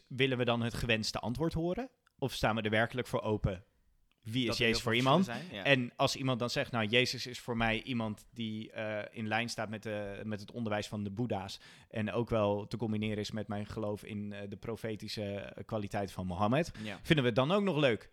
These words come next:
Speaker 1: Want
Speaker 2: Ja.
Speaker 1: we, we hebben toch gevraagd, wie is Jezus
Speaker 2: Ja,
Speaker 1: voor
Speaker 2: ik wou net
Speaker 1: diegene?
Speaker 2: zeggen, er zijn wel de kaders van, soort van, eh, misschien wel onze religie waar het
Speaker 1: Eh,
Speaker 2: wel in moet blijven.
Speaker 1: Ja,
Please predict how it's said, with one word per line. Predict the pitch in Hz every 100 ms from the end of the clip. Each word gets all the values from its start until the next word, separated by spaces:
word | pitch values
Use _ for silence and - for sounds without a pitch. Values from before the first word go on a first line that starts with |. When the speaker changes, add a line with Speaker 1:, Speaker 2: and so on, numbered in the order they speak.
| _
Speaker 1:
Want | 123
Speaker 2:
Ja. | 117
Speaker 1:
we, | 127 110
we | 107
hebben | 117
toch | 127 135
gevraagd, | 139 165 160 -
wie | 156 214
is |
Jezus | 214 240 247 220
Speaker 2:
Ja, |
Speaker 1:
voor |
Speaker 2:
ik | 123
wou | 151
net | 156
Speaker 1:
diegene? | 139 120
Speaker 2:
zeggen, | 113 127
er |
zijn | - 131
wel | 139
de | 143
kaders | - 143 151 147
van, | 143 139
soort | - 143
van, | 139 131 139
eh, | 139
misschien | 127 -
wel | 139
onze | 135 135
religie | 135 147 151 120
waar | 117
het | 120
Speaker 1:
Eh, | 120
Speaker 2:
wel | 120
in | 117
moet | 117 110
blijven. | 107 107 -
Speaker 1:
Ja, | 196 110